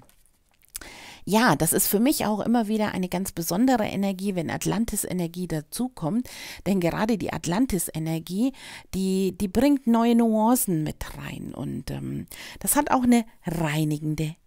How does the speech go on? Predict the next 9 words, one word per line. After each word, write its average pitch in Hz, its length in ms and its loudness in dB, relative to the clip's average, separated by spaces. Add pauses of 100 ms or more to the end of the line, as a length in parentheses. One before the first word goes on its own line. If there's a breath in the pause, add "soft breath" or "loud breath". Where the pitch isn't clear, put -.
Energie. 165 560 -4 (1800 loud breath)
Ich - 120 8
habe 349 180 12
noch 339 200 10
etwas 262 440 6
für 240 160 6
dich 311 400 2
und, 226 320 4
ähm, 196 560 6